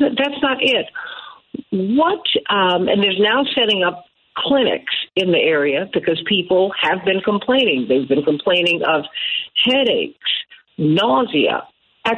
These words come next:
the very least, one man even was on, uh, was on social media. He said, "My skin is melting." Uh, you know, who, who wants, who would, who would tell a falsehood about that? So talk to me. What, um, what are the things that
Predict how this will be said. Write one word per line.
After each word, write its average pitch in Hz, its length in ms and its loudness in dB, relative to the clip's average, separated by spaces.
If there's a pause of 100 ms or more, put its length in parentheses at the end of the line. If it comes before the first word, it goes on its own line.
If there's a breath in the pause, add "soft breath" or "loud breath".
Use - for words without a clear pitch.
the 196 60 0
very 214 300 4
least, 214 300 0
one 247 260 2
man 208 240 2
even 180 280 0
was 175 200 2
on, 175 340 2
uh, 151 340 0
was 160 180 0
on 165 160 2
social 175 320 2
media. 175 280 0
He 208 280 0
said, 180 140 0
"My 165 100 0 (140)
skin 226 260 0
is 170 180 0
melting." 139 460 -2 (1040 loud breath)
Uh, - 100 -2 (100)
you 226 260 0
know, 220 160 2
who, 254 200 0 (120)
who 285 240 2
wants, 247 260 0 (160)
who 285 160 2
would, 269 200 2
who 240 180 2
would 254 100 2
tell 254 260 2
a - 200 -6
falsehood 226 420 0
about - 300 -4
that? 101 240 -2 (680 loud breath)
So 302 240 2
talk 466 280 -2
to 202 80 0
me. 170 140 4
What, 302 440 -2
um, 208 520 0
what 330 160 4
are 277 200 2
the - 60 -12
things 202 320 0
that 156 240 0